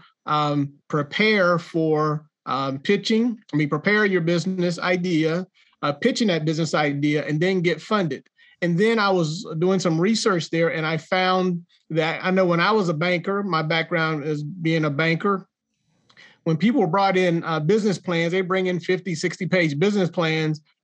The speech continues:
and I really wasn't interested in, in reading the plans. I was just wanting to know, can you pay us back?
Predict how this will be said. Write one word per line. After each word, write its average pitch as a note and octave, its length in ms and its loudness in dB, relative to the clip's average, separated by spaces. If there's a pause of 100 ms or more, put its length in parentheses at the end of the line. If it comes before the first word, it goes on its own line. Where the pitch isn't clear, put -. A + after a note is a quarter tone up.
and D#3 100 0
I B3+ 120 2
really F#3+ 300 2
wasn't E3+ 280 2
interested F3 380 -2
in, D#3 220 0
in D#3 200 -2
reading E3 320 0
the C#3 60 0
plans. F3+ 580 0
I E3+ 220 -2
was G#3 140 0
just F3+ 200 -4
wanting E3 220 0
to E3 120 0
know, D#3+ 280 0 (240)
can A#3+ 260 2
you G#3 140 2
pay G3+ 260 0
us E3+ 160 -2
back? F3 520 -4